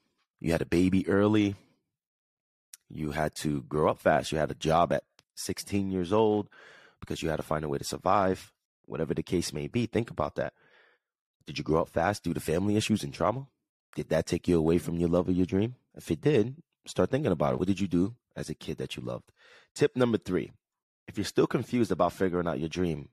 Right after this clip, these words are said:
and tip number one and two did not spark anything, tip number three can get you going in the direction that can lead you to happiness and slash your dream.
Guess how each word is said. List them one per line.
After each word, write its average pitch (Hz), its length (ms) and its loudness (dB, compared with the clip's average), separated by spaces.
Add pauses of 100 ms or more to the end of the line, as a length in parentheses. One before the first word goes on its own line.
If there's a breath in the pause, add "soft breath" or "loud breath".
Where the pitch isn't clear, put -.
(180)
and 80 120 -10
tip - 200 -2
number 92 180 -2
one 90 220 -2
and 78 100 -8
two 90 180 -6
did 80 140 -6
not 85 200 -6
spark - 340 -2
anything, 80 420 -4 (560)
tip - 160 -2
number 123 200 0
three 107 220 -2
can 85 160 -8
get 87 160 -6
you 80 100 -8
going 90 440 -2
in 110 160 -4
the 95 100 2
direction 80 720 -2
that 80 140 -6
can 87 220 -6
lead 104 220 -2
you 76 100 -2
to 82 200 -8
happiness 73 520 -4
and 65 260 -8
slash - 420 0
your 65 100 0
dream. 65 320 -2